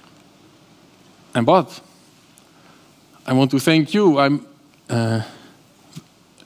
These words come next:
I'm very lucky that I got here, because now I get the opportunity to, let's say, go along in this flow of collaboration, which I really like. And I also admire the way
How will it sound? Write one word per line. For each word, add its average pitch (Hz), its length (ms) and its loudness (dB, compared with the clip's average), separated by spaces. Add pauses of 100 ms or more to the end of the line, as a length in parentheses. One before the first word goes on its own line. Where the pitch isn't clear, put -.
(340)
I'm 131 120 -2
very 185 240 4
lucky 170 340 2
that 143 240 0
I 139 120 0
got 131 260 -2
here, 156 260 2
because 127 520 -4 (360)
now 160 260 2
I 147 100 2
get 147 260 -2
the 151 120 2
opportunity 151 680 0
to, 143 320 0 (640)
let's 147 160 -2
say, 147 180 2
go 156 300 2
along 170 460 4
in 151 160 4
this 151 160 2
flow 170 480 2
of - 200 -10
collaboration, 147 720 2
which 131 200 -2
I 139 60 0
really 139 280 2
like. 143 360 0 (1080)
And 143 260 0 (240)
I 143 80 -2
also 170 380 0
admire 160 480 2
the 147 120 0
way 151 380 2